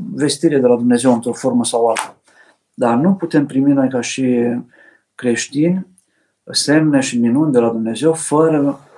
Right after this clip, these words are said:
să consultăm, uh, duhovnicul și fără să ne încredințăm prin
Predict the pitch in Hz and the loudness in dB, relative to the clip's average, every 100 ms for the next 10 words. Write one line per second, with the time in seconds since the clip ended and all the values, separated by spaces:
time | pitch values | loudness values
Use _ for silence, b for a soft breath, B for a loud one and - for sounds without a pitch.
0 | b - - 254 135 127 120 - 143 135 | b -14 -8 -2 -2 -2 -4 0 0 2
1 | 123 123 120 120 117 123 120 123 135 151 | 0 2 2 0 -2 -4 -4 0 0 0
2 | 151 147 - 135 135 139 131 123 123 113 | -2 -2 -8 -6 -2 -2 -2 0 -2 -2
3 | 123 113 117 151 127 - 120 117 | -6 -6 -6 -2 -2 -6 -16 -16